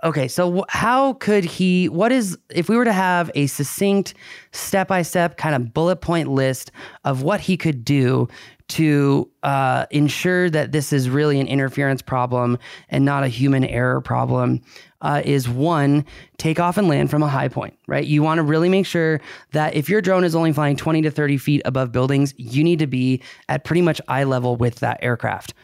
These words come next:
Two, we wanna make sure that we're controlling off of five point eight gigahertz. Three, we wanna make sure that our antennas are facing the correct direction. Um,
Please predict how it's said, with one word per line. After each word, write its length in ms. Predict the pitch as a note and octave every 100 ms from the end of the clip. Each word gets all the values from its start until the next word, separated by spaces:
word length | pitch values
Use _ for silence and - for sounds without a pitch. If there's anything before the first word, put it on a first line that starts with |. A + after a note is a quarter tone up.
| _ -
Two, 320 | - C4 - - - -
we 60 | C#3
wanna 180 | D#3 D#3+
make 160 | D#3
sure 180 | - D#3+
that 140 | D3+
we're 180 | C#3+ C#3
controlling 460 | C3+ C#3 - C#3+ C#3+
off 180 | B2+ B2
of 120 | B2+
five 260 | B2 B2+
point 180 | B2+ C3
eight 140 | B2 B2
gigahertz. 460 | C3 A2+ A2 - - - -
Three, 440 | - C#3 C#3+ E3 E3+
we 80 |
wanna 200 | D3 D3+
make 140 | D3+ C#3+
sure 140 | D3+
that 120 | C#3
our 220 | C#3 B2+ C3+
antennas 760 | B2+ B2+ A#2 - D#3+ C3 B2 - - - -
are 100 | C3+
facing 460 | C3+ - D#3 C#3+ D3+
the 80 | C3
correct 500 | - B2+ B2+ B2 B2+
direction. 640 | A#2+ A#2+ A2 - G2 G#2 - - - -
Um, 440 | C#3+ C#3+ B2 A#2+